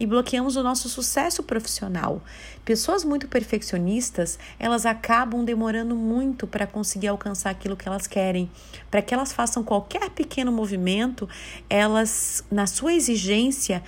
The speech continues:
acabam indo numa forma lenta, em uma forma muito rígida, e às vezes elas simplesmente param,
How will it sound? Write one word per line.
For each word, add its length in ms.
acabam 560
indo 400
numa 300
forma 440
lenta, 720
em 220
uma 260
forma 420
muito 640
rígida, 680
e 100
às 120
vezes 160
elas 180
simplesmente 560
param, 600